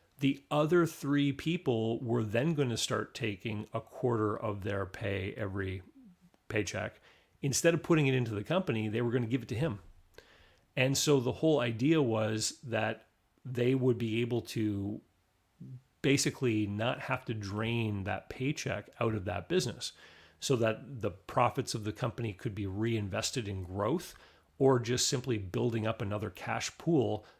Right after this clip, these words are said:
within their corporation to go and do another acquisition down the road or add something on, et cetera. But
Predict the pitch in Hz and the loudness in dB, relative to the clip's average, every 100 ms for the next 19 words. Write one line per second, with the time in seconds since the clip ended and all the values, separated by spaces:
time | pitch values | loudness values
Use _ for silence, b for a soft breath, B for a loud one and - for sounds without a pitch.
0 | B 110 110 127 110 104 113 - 107 104 | B 0 4 4 2 0 -2 0 -2 -2
1 | - 113 104 113 107 107 107 107 110 110 | -2 -4 0 0 0 0 -2 0 0 0
2 | 101 - 101 101 - 101 95 92 90 110 | -2 -2 -4 -4 -4 -4 -4 -4 -2 2
3 | 135 123 95 95 - - 104 107 110 110 | 2 2 0 -6 -12 -10 -4 -2 -2 -4
4 | 101 95 95 113 107 - 139 - 107 - | -6 -4 -2 -2 -4 -4 -4 -4 -8 -10
5 | B B B B B 147 147 - | B B B B B 2 2 -2